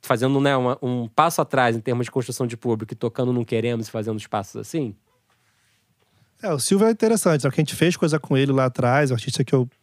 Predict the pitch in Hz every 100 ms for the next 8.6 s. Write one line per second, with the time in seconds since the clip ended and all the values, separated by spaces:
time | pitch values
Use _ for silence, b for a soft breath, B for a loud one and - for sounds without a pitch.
0 | - 131 127 127 - 131 131 165 - B
1 | B B B B B - 151 165 165 165
2 | 139 170 190 196 190 170 190 180 180 185
3 | 185 170 170 175 - 180 185 170 139 135
4 | _ - 135 135 127 120 - _ - 127
5 | 127 127 147 131 - 131 135 131 151 120
6 | 120 - b b b b b b - 117
7 | 131 135 139 - 147 147 135 - 139 151
8 | 175 175 147 120 123 123